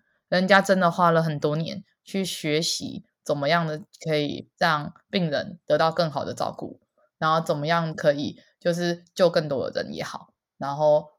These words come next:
帮助更多人也，也好。那我真的很希望大家是把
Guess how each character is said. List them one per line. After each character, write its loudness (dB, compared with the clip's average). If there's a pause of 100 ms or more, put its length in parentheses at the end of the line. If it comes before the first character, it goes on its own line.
(100)
帮 0
助 0
更 2
多 -2
人 -6
也， -10
也 -6
好。 -12 (260)
那 0
我 2
真 4
的 6
很 -2
希 -2
望 2
大 0
家 -4
是 -4
把 -6